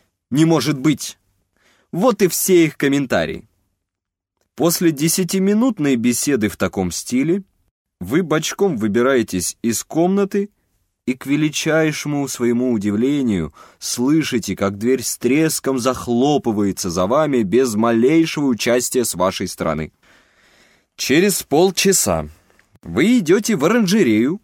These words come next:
выкурить трубку. Единственный стул занят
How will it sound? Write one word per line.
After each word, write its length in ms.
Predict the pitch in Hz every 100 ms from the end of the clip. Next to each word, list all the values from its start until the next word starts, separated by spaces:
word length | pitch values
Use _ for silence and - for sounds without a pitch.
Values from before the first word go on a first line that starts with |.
| _
выкурить 640 | - 98 170 180 185 175
трубку. 460 | - 190 - - - _ _ _ _ _ _ -
Единственный 720 | 98 165 180 196 - 127 131
стул 300 | 120 180 160
занят 420 | 107 151 135 -